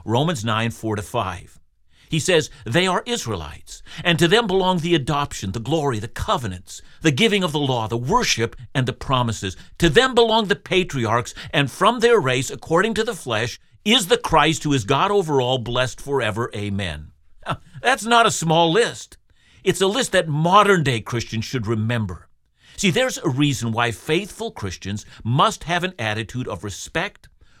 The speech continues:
or gratefulness and of love for all the physical descendants of Abraham. Look, we must remember that the gospel of our salvation came from Israel.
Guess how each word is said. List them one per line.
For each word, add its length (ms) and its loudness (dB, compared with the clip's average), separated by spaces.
or 100 -4
gratefulness 920 -6
and 240 -2
of 160 -4
love 560 -4
for 180 -8
all 220 2
the 100 -2
physical 440 -4
descendants 600 -6
of 180 -6
Abraham. 600 -8
Look, 160 2
we 100 2
must 540 0
remember 560 0
that 160 0
the 80 2
gospel 480 4
of 80 2
our 120 2
salvation 720 0
came 260 2
from 200 2
Israel. 580 -2